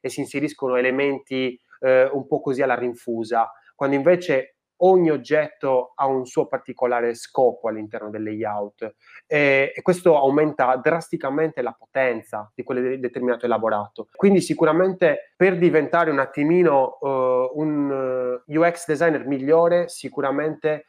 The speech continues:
bisogna diventare una persona, eh, che ha più consapevolezza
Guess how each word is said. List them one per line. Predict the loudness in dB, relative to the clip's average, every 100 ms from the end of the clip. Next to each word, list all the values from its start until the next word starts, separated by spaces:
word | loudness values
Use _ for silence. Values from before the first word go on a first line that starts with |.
| _ -8
bisogna | 0 0
diventare | 0 -4 0 2 4 4 0 _ _ -6
una | -2 0 0
persona, | -4 -2 0 4 4 0 -8 -8
eh, | -4 -4 -4
che | -4
ha | -2
più | -2 -2
consapevolezza | -4 -6 -6 -4 -4 -4 -6 -10 -12